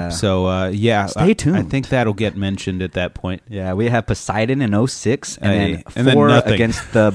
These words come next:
Speaker 2: bank in
Speaker 1: <laughs> And then
Speaker 2: two thousand sixteen, and then
Speaker 1: and then
Speaker 2: nothing.
Speaker 1: nothing after Poseidon.
Speaker 2: Well, I think, um,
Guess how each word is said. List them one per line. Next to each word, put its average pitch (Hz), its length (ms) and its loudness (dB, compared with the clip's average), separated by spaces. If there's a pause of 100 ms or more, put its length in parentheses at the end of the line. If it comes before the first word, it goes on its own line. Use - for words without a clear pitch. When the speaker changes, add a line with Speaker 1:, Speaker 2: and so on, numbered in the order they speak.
(120)
Speaker 2:
bank 101 400 0
in 95 80 0
Speaker 1:
<laughs> - 0 -
And 175 80 4
then 104 80 -2
Speaker 2:
two - 0 -
thousand 190 280 4
sixteen, 190 500 0
and 202 140 0
then 226 100 6
Speaker 1:
and 180 60 0
then 185 160 6
Speaker 2:
nothing. 170 360 6
Speaker 1:
nothing 139 60 4
after 135 260 2
Poseidon. 117 500 0 (200)
Speaker 2:
Well, 135 260 6
I 131 140 4
think, 156 320 -4
um, 113 720 0